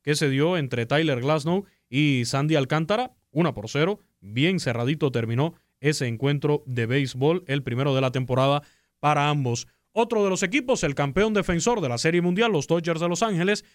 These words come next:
terminaron cayendo también en su debut frente a los Rockies de Colorado.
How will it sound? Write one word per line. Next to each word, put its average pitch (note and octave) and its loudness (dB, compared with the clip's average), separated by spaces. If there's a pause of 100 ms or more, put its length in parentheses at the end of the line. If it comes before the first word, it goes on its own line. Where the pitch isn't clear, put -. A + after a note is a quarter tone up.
(160)
terminaron E3 0 (360)
cayendo D3+ 2
también C3+ -2
en C#3 -2
su C3 -4
debut E3+ 2 (260)
frente E3 0
a C#3+ 2
los B2+ 0
Rockies F3+ -2
de B2 -2
Colorado. A#3+ 0